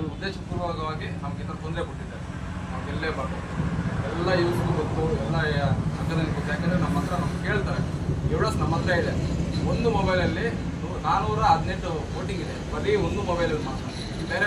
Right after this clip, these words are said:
ಮೊಬೈಲ್ ಎಕ್ಸಿರ್ಬೋದು. ನಮ್ಮ ಹತ್ರ ಎವಿಡೆನ್ಸ್ ಬಗ್ಗೆ ನಾವೆಲ್ಲ ದಾಖ-, ದಾಖಲೆ ತರಿಸ್ಬೇಕು, ಎಲ್ಲ ಇದೆ ನಮ್ಮ ಹತ್ರ. ಎಲ್ಲ ಅನೌನ್ಸ್ ಮಾಡ್ತಾ ಇದ್ದೀವಿ. ನಿಮ್ಗೆ ಯಾಕೆ ನೀವು ಮಾಡಿ, ಮಾಡಿ, ಯಾವ ಭಾಷೆ ಮಾಡಿ, ಲಾಸ್ಟ್ ನಮ್ಮ ಹೆಸರೇ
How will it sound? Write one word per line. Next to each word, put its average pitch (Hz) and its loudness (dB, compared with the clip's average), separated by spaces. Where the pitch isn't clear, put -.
ಮೊಬೈಲ್ 185 2
ಎಕ್ಸಿರ್ಬೋದು. - -4
ನಮ್ಮ - -4
ಹತ್ರ 180 0
ಎವಿಡೆನ್ಸ್ 175 -4
ಬಗ್ಗೆ 196 -6
ನಾವೆಲ್ಲ 156 -2
ದಾಖ-, - -4
ದಾಖಲೆ 165 -4
ತರಿಸ್ಬೇಕು, - -6
ಎಲ್ಲ 165 -2
ಇದೆ 151 0
ನಮ್ಮ 123 -4
ಹತ್ರ. - -8
ಎಲ್ಲ 175 0
ಅನೌನ್ಸ್ 180 0
ಮಾಡ್ತಾ 151 -2
ಇದ್ದೀವಿ. 165 -2
ನಿಮ್ಗೆ - -2
ಯಾಕೆ - -2
ನೀವು 151 0
ಮಾಡಿ, - 4
ಮಾಡಿ, 156 2
ಯಾವ 123 2
ಭಾಷೆ - 0
ಮಾಡಿ, - -2
ಲಾಸ್ಟ್ 190 0
ನಮ್ಮ 160 0
ಹೆಸರೇ 208 0